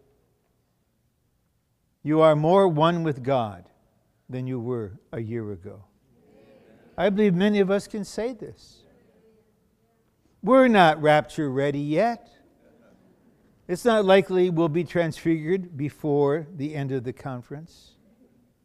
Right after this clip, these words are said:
But we can say, during the last year, God has been seeking to make himself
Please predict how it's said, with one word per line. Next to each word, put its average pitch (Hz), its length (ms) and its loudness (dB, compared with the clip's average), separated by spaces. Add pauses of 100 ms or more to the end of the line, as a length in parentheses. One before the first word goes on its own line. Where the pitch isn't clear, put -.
(580)
But 135 120 -4
we 175 200 2
can 165 180 -4
say, 131 640 -4 (2500)
during 165 180 0
the 170 120 2
last 180 400 2
year, 190 320 0 (1400)
God 196 280 4
has 156 180 2
been 131 180 -4
seeking 156 460 -6
to 123 120 -6
make 135 340 -6
himself 131 640 -6